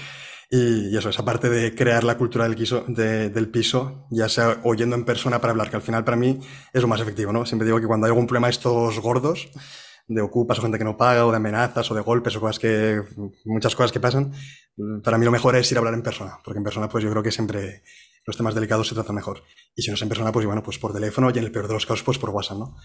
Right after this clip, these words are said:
Pero es un poco la comunicación. Es bastante directa del tú a tú cuando, cuando es necesario.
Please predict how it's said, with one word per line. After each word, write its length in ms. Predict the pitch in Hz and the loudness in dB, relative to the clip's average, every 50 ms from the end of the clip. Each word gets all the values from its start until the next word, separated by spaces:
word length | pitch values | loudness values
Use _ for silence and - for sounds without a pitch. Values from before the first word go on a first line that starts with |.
| - - - _ _ _ | -20 -20 -20 _ _ _
Pero 260 | - 110 107 101 101 98 | -6 -4 -4 -2 -4 -4
es 100 | - 117 | -4 -4
un 80 | 107 | -4
poco 160 | 104 101 - | -4 -2 -2
la 240 | 104 101 101 101 98 | -2 -2 -2 -2 -4
comunicación. 400 | - 117 104 101 98 98 98 104 | -4 -4 -4 -4 -4 -4 -4 -4
Es 100 | 107 110 | -2 -2
bastante 560 | 113 107 - 131 120 - - 117 113 110 107 | -2 0 0 0 0 0 0 0 0 0 0
directa 260 | 104 113 107 - - 110 | 0 -2 -2 0 -2 -2
del 100 | 110 107 | -2 0
tú 120 | 113 110 | 0 0
a 60 | 110 | 0
tú 140 | 117 117 110 | 0 0 0
cuando, 420 | - 117 113 107 104 98 95 92 - | 2 2 2 2 0 -2 -4 -8 -8
cuando 200 | 113 104 101 98 | -8 -8 -8 -8
es 40 | 101 | -8
necesario. 420 | 101 95 - - - 110 - _ | -10 -10 -12 -14 -18 -20 -20 _